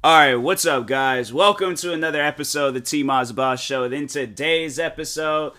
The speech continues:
so I wanted to, uh, I'm kinda on and off when I do things like this, but giving out, um, advice to smaller content creators, and you're probably wondering,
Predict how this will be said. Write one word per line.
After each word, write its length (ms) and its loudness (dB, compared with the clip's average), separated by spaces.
so 120 0
I 120 8
wanted 260 4
to, 240 2
uh, 260 8
I'm 200 4
kinda 240 4
on 240 2
and 100 -4
off 220 2
when 80 -4
I 140 0
do 200 -4
things 320 -6
like 220 -6
this, 160 -6
but 180 -6
giving 300 -2
out, 360 0
um, 200 -2
advice 460 -2
to 120 -6
smaller 520 -4
content 500 -6
creators, 340 -6
and 100 -8
you're 120 -4
probably 420 -2
wondering, 720 -2